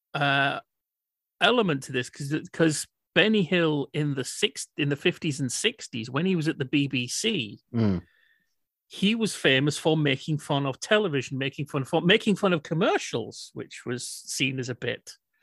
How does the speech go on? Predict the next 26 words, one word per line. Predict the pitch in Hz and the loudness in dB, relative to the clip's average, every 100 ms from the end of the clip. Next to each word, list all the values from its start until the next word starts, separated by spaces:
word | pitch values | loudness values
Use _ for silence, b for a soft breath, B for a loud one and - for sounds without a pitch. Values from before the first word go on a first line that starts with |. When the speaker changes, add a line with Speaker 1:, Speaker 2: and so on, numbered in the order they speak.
| b b b b b | b b b b b
Speaker 2:
Yep. | 101 104 - _ _ _ _ | -4 -4 -6 _ _ _ _
Speaker 1:
Um, | - 147 147 143 | 0 2 2 2
and | 147 147 | 0 0
doing | 190 190 165 | 0 0 0
sketches | - - 170 - 170 | -2 0 -2 0 -4
where | 147 160 | 0 -2
he | 160 165 | -2 -8
played | - 165 160 | 0 0 2
every | 151 143 | -2 -4
character. | - 208 226 - - - - _ _ _ _ _ _ _ _ | -4 -2 -2 -6 -10 -10 -10 _ _ _ _ _ _ _ _
And | 156 156 156 156 | 2 2 0 0
there's | 156 | -2
quite | - - 190 | 0 0 2
a | |
lot | 185 180 | 2 0
of | 175 151 | -2 -2
his | 226 226 | -2 0
sort | 202 | -4
of | 156 | -4
exploring. | 147 - - - 165 151 143 139 135 120 _ _ _ _ _ _ _ _ _ _ _ _ _ _ _ _ _ _ _ - | -8 -6 -6 -2 2 4 4 2 0 -6 _ _ _ _ _ _ _ _ _ _ _ _ _ _ _ _ _ _ _ 0
I, | 160 156 | 2 4
I | 170 | 4
mean, | 185 175 | 4 4
one | 208 208 | 2 2
sketch | - - 180 175 | -4 -2 -2 0
is, | 180 170 - | -2 -2 -4